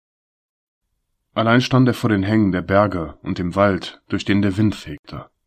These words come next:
Klaus trug eine Outdoorjacke, einen Rucksack mit Proviant und feste Wanderschuhe. Er schloss noch einmal die Augen und sog die kalte Novemberluft tief in seine Lungen ein.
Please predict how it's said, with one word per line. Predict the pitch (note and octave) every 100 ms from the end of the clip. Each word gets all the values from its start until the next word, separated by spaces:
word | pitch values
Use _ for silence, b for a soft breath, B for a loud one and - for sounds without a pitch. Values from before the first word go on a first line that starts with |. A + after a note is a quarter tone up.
| _ _ _ _
Klaus | - G2 G#2 -
trug | - A2+
eine | G#2 G#2
Outdoorjacke, | D#2 B2 G2 F2 E2+ - F2+ E2 b _ _
einen | A2+ G#2+
Rucksack | G2+ G#2+ C3 B2+
mit | B2 -
Proviant | A2+ G2+ G2 A2 B2+
und | G#2+
feste | - A#2 G#2 - A#2
Wanderschuhe. | B2+ G#2 D#2 - - - - _ _ _ _ _ -
Er | G#2
schloss | F#2+ A#2+ A2
noch | A#2 F#2
einmal | G#2 G#2+
die | G2+
Augen | G2+ A#2 F#2+ F2+ - -
und | F2+ F#2+
sog | A2 G#2+
die | G2+
kalte | - G#2+ A#2
Novemberluft | G#2 F#2+ A2 F#2+ F2 E2 -
tief | - A2+ G2
in | E2
seine | F2+ F2 F2+
Lungen | G2 F2 D2+ C#2
ein. | C#2+ A#1